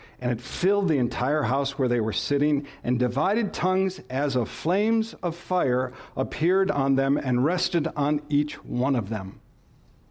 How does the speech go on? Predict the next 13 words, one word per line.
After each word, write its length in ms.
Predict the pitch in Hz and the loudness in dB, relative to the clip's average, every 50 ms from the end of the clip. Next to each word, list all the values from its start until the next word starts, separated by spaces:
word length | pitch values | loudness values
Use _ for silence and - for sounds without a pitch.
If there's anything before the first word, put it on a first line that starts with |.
| _ - - - - - - - - - | _ -20 -20 -20 -20 -20 -20 -20 -16 -8
So 200 | - - 196 185 | -2 0 0 2
Jesus 840 | 147 120 196 254 302 277 - - 175 156 156 101 - - - - - - - - - - - - | 2 2 4 4 2 2 2 2 2 2 2 0 0 -2 -4 -8 -12 -16 -20 -20 -20 -20 -10 -4
had 180 | - 165 175 | -2 0 2
ascended 420 | 170 - - 196 202 202 208 208 208 | 2 2 2 2 2 4 4 2 4
into 200 | 202 185 165 135 | 4 4 4 2
heaven, 340 | 139 147 147 170 170 175 - | 2 2 2 2 2 0 2
and 200 | 147 147 151 147 | 2 2 4 4
he 200 | 131 202 247 - | 4 4 2 2
said 460 | - - 180 160 160 156 156 127 - - - - - - - | 2 2 2 2 2 2 0 -2 -4 -8 -18 -20 -20 -8 -2
that 180 | - 151 147 156 | -2 0 0 2
there 200 | 170 175 180 180 | 2 2 2 2
would 300 | 165 165 185 185 156 135 | 4 4 4 4 2 2
be 420 | 165 170 170 175 180 180 170 - | 2 4 4 4 2 2 0 -2